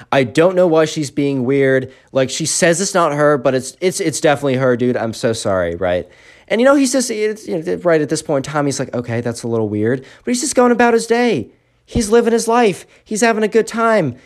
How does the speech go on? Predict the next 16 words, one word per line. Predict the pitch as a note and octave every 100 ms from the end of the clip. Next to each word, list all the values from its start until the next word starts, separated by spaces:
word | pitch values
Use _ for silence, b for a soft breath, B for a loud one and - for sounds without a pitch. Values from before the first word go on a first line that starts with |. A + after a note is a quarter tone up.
| B B
And | F3+
as | G#3+ A3+
he's | A3
kinda | - G#3+ G3+
strolling | - G3 F#3+ F#3
down | F3 F3
the | E3+
street, | - D#3+ E3 D#3+ B B
he | D3+
gets | E3+ -
a |
text, | - F#3+ E3 - -
a | C#3+
text | D#3 G3 F#3+ -
message | D3+ D3+ C3+
saying, | - C#3 B2 A2+